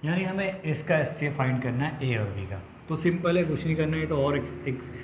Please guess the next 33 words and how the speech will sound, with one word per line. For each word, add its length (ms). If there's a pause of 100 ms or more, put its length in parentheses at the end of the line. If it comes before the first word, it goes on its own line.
(340)
सिंपल 360
दे 140
दिया 220
हमें, 140
इसको 200
तो 140
और 160
easily 340
break 260
कर 140
देंगे। 240 (920)
तो 80 (160)
A 200
की 100
value 280
है 60
हमारे 200
पास 260
में 140
six 580
into 420 (180)
X 240
की 120
power 280 (100)
three, 180 (600)
Y 180
की 100
power 340 (340)
five 380 (240)
into 400 (1300)
Z 320
की 80
पावर 420